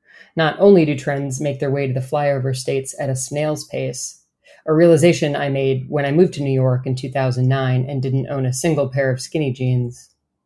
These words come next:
but sometimes they never make it at all. And if they do,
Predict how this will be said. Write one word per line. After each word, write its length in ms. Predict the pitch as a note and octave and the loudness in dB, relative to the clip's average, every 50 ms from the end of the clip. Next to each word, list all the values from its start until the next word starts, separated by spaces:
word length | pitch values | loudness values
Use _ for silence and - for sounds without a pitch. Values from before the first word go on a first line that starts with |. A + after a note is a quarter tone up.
| _ _ _ _ _ _ - - _ | _ _ _ _ _ _ -20 -8 _
but 100 | - F#3 F#3 | 0 2 4
sometimes 520 | A#3 A3+ A#3 G#3+ G3+ E3+ D#3 D3+ C#3 B2+ | 4 4 4 4 4 4 4 2 2 0
they 120 | C3 C#3 C#3 | -2 -2 -2
never 220 | D3 D3 C3+ C#3 | -2 -2 -2 -2
make 240 | C#3 C#3+ C#3+ C#3 C#3+ | -2 -2 -2 -2 -4
it 200 | C3+ - - _ - | -6 -6 -8 _ -6
at 140 | C3+ C3 | -6 -4
all. 380 | - C#3+ C3+ - - - - - _ _ _ _ _ _ _ _ _ _ _ _ _ _ | -2 -2 -2 -4 -6 -10 -16 -20 _ _ _ _ _ _ _ _ _ _ _ _ _ _
And 120 | E3+ E3+ | 2 2
if 120 | F3 E3 - | 2 2 2
they 120 | F3 D#3+ | 0 0
do, 460 | D3+ F#3 G#3 G3 C#3+ C3 C3 C3+ - | 2 2 4 4 4 4 0 -2 -4